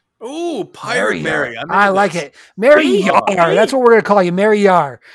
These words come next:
Speaker 1: Mary's
Speaker 2: Um,
Speaker 1: here for your doubloons and your intellectual property.
Speaker 2: <laughs> Aye,
Speaker 1: Aye, aye.
Speaker 2: matey. Uh, she says, "Great podcast. Love the commentary on so many political topics that aren't just only opinion-based. Really happy to, uh,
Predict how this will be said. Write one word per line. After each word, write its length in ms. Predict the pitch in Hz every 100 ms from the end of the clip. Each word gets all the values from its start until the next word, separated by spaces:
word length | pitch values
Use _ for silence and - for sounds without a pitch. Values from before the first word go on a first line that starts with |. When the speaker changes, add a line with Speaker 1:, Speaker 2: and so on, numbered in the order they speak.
| - - _ -
Speaker 1:
Mary's 440 | 180 185 170 -
Speaker 2:
Um, 60 | 175
Speaker 1:
here 220 | 170 165
for 80 | 147
your 160 | 147 135
doubloons 800 | 143 139 - 165 175 160 160 143
and 260 | 143 151 143
your 160 | 131
intellectual 580 | 139 131 123 127 - 117
property. 680 | - 123 98 92 95 80 80
Speaker 2:
<laughs> 40 | 107
Aye, 60 |
Speaker 1:
Aye, 300 | 101 76 69
aye. 40 | 67
Speaker 2:
matey. 680 | - - - 117 104 - _ _ _ _ _ - - - _ _
Uh, 200 | 208 202
she 160 | 185 294
says, 260 | 349 339 139
"Great 300 | 202 302 -
podcast. 640 | 240 247 247 285 254 185
Love 200 | 196 262
the 60 | 240
commentary 640 | - 233 240 208 240 247
on 140 | 202
so 180 | 151 208
many 160 | 190 190
political 360 | 190 185 160
topics 460 | - 180 180 226 -
that 120 | 190
aren't 220 | 175 175 139
just 220 | 170 180
only 180 | 165 156
opinion-based. 840 | 160 160 156 143 214 285 - - _ _ _ _ _
Really 500 | 190 165 190 302 285
happy 480 | 226 285 269 277 269
to, 380 | - - 220 208
uh, 220 | 185 175